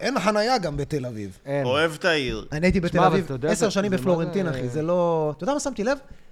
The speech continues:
Speaker 1: פלורנטין, ונגיד אבן גבירול, אחי, זה... זה, זה... תל אביב שונה לגמרי. אתה מדבר עם פלורנטינים, אתה מדבר עם אנשים
Speaker 2: בטח.
Speaker 1: שגרים בשפירו, אנשים שגרים, אחי, ליד הנמל, אנשים שגרים באבן גבירול.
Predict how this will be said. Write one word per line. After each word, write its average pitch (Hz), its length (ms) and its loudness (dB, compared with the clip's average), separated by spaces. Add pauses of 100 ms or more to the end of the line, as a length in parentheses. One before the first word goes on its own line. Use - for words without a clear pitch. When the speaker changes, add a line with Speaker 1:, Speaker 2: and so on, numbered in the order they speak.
(220)
Speaker 1:
פלורנטין, 180 640 2 (220)
ונגיד 147 500 -4 (140)
אבן 175 200 -4
גבירול, 151 420 -4
אחי, 170 440 -8
זה... 113 340 -10 (1000)
זה, 120 540 -14
זה... 139 160 -10 (100)
תל 131 260 -8
אביב 127 300 -12
שונה 117 420 -10
לגמרי. 120 460 -12
אתה - 80 -14
מדבר 131 200 -6
עם 170 100 -4
פלורנטינים, 139 760 -8 (360)
אתה 135 80 -12
מדבר 135 180 -6
עם 156 140 -2
אנשים 147 200 -6
Speaker 2:
בטח. 180 100 -2
Speaker 1:
שגרים 160 200 -2
בשפירו, 147 520 -4
אנשים 120 220 -10
שגרים, 151 360 -6
אחי, 147 160 -8
ליד 143 240 -4
הנמל, 147 480 -4 (440)
אנשים 131 140 -10
שגרים 165 220 -4
באבן 160 280 -2
גבירול. 151 280 -4